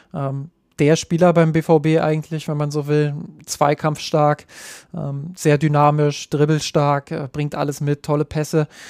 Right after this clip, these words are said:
Ähm, das ist so der, der Fokusspieler im Zentrum, der die Dinger dann einleitet, der auch dafür sorgt, dass Dortmund so schnell umschalten kann. Ähm, um vielleicht so ein bisschen auf die Schwächen einzugehen,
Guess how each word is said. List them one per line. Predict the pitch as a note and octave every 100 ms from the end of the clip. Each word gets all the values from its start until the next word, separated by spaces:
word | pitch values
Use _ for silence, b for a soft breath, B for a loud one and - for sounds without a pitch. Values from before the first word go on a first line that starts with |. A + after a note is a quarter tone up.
| B B
Ähm, | E3+ C#3+ C#3 C#3
das | - C#3
ist | D3
so | - C#3+
der, | C#3+ C#3
der | C3+
Fokusspieler | C#3 E3+ D#3 E3 - E3 D3+
im | D3
Zentrum, | - E3+ E3+ E3
der | D#3 D3
die | D3+ D3
Dinger | D3+ D#3
dann | D3+ C#3+
einleitet, | - D#3 D3+ D3+ D#3 -
der | D3 C#3+
auch | D3 C#3
dafür | D3 D3+
sorgt, | C3+ D3+ E3
dass | D3
Dortmund | E3 D3 D3+ C#3
so | C#3+
schnell | - D3
umschalten | D#3 - D3+ D3 D#3
kann. | D#3 D#3+ - B B B B B B B B B B _ -
Ähm, | D3+ D3 D3+ D3+ D#3 - - -
um | F#3+ F3
vielleicht | F3+ D#3+
so | F3
ein |
bisschen | E3 F3
auf | -
die | D#3+
Schwächen | - E3 G3+
einzugehen, | F3+ E3+ F3 E3+ E3 F3